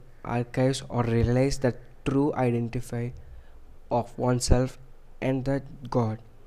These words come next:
The inner spiritual status can be used to realize the temporary nature of physical life and appreciate what is permanent.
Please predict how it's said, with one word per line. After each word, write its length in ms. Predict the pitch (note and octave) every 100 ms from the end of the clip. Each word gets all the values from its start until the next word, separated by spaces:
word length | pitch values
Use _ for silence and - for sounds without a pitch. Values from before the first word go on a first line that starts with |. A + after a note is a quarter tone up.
| - - - C3
The 220 | C3+ D3
inner 240 | D3+ E3
spiritual 500 | E3+ - C3 B2+ C3
status 460 | B2+ C3 B2+ C#3 C#3
can 300 | - B2+ A#2+
be 80 | A#2+
used 400 | B2+ B2+ B2+ B2+
to 100 | A#2+
realize 480 | A2+ A2+ B2 C#3
the 140 | C3+ C3
temporary 580 | - A2+ - C3+ C3+ C3
nature 460 | A2+ A2 - B2
of 160 | - A#2+
physical 460 | - A#2 - A#2+ A2+
life 320 | G#2+ G#2 - - - - - -
and 140 | B2+
appreciate 640 | B2 A#2+ C3 - C#3 C#3 C3
what 340 | A2+ A#2 B2 - - - - - - -
is 160 | C3+
permanent. 720 | - A#2 A2+ A2+ A#2 A2+ A2+